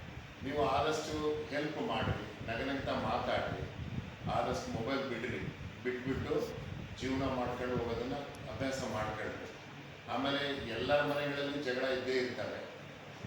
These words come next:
ಗಂಡ ಹೆಂಡತಿ ಜಗಳ ಇರ್ತವೆ, ಅಣ್ಣ ತಮ್ಮನ ಜಗಳ ಇರ್ತದೆ. ಎಷ್ಟು ಜಗಳ ಇದ್ರೆ ಕೂಡನು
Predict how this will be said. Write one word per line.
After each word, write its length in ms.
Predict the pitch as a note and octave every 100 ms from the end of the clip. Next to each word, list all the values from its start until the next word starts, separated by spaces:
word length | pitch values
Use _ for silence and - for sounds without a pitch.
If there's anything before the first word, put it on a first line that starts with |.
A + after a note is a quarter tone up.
| A2+
ಗಂಡ 180 | A2+ A#2+
ಹೆಂಡತಿ 280 | A#2 A2+
ಜಗಳ 220 | A2+ A2+ A2
ಇರ್ತವೆ, 600 | G#2+ G#2+ G2+ G2+ G2+ G2+
ಅಣ್ಣ 200 | A2 A#2
ತಮ್ಮನ 440 | A#2 A2+ A2+ A2
ಜಗಳ 140 | G#2+
ಇರ್ತದೆ. 340 | G#2+ G#2+ G#2 - - - - - - - C3+ C3+
ಎಷ್ಟು 240 | - -
ಜಗಳ 300 | D#3+ D#3 D#3
ಇದ್ರೆ 380 | D#3 D3+ D3+ D3+
ಕೂಡನು 600 | D3 C#3+ C#3+ E3 - -